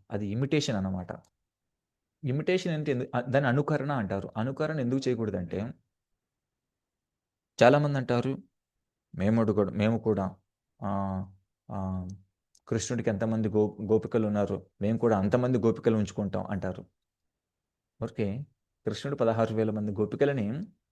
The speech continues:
ఆ, చేరతీసి మ్యారేజ్ చేసుకున్నాడు. అదేవిధంగా నువ్వు కూడా అలా ప-, పోటీ పడదాం అంటే కృష్ణుడితోటి,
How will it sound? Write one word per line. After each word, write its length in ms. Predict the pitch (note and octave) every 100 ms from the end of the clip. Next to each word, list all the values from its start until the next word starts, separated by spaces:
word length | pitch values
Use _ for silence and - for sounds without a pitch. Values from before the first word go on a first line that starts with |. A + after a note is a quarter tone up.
| _ _ _ _ _ _ _ _ _ _ _ _ _ -
ఆ, 120 | A#2 A#2+
చేరతీసి 540 | A2 A2+ B2 A#2+ A2 G2+
మ్యారేజ్ 440 | A2 A2+ A#2 -
చేసుకున్నాడు. 580 | G2+ - F#2 F2 F2+ G#2 - _ _ _ _ _ _ _ -
అదేవిధంగా 880 | C#3 D#3 D3+ D#3 C#3+ A2 B2+ D#3+ _ _ -
నువ్వు 160 | C3 C3+
కూడా 180 | D#3 D3
అలా 120 | C3+
ప-, 340 | - A2+ A2+
పోటీ 200 | A2+ A2+
పడదాం 320 | B2 A2+ A#2 A#2
అంటే 160 | G#2+
కృష్ణుడితోటి, 840 | - F#2+ A2+ G#2 G2+ F#2+ F#2 G2